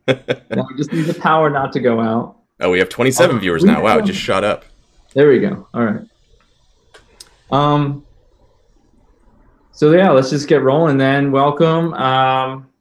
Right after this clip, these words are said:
Speaker 2: I'm Ryan Dunleavy. I, uh, create maps for role-playing games, including Blades in the Dark, mostly for Blades in the Dark.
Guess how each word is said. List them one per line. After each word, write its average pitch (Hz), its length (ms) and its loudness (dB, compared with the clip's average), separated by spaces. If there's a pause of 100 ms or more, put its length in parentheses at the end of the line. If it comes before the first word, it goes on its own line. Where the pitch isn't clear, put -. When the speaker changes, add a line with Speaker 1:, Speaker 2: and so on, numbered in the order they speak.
(160)
Speaker 2:
I'm 117 200 -2
Ryan 127 280 0
Dunleavy. 190 760 2
I, 123 320 0
uh, 117 360 -2
create 139 500 0 (120)
maps 139 540 -4
for 107 460 0
role-playing 135 400 2
games, 208 380 -2
including 107 640 -6
Blades 104 200 0
in 107 100 -4
the 113 80 2
Dark, 170 200 0
mostly 120 300 -4
for 123 120 -6
Blades 120 220 0
in 113 60 -2
the 117 100 0
Dark. 165 300 -2